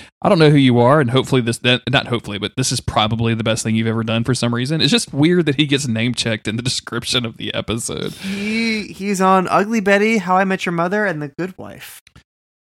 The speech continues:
Speaker 1: I have seen
Speaker 2: He was
Speaker 1: a
Speaker 2: also an understudy for Josh Gad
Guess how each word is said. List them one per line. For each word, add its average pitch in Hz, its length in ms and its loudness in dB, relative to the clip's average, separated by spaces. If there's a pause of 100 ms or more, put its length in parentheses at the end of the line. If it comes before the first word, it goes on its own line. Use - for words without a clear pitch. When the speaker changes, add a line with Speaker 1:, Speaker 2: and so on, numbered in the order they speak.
(180)
Speaker 1:
I 143 140 6
have 151 120 4
seen 147 360 2
Speaker 2:
He 95 60 2
was 117 140 2
Speaker 1:
a - 20 0
Speaker 2:
also 226 340 6
an 185 100 4
understudy 185 640 6
for 165 180 0
Josh 151 480 4
Gad 156 480 -4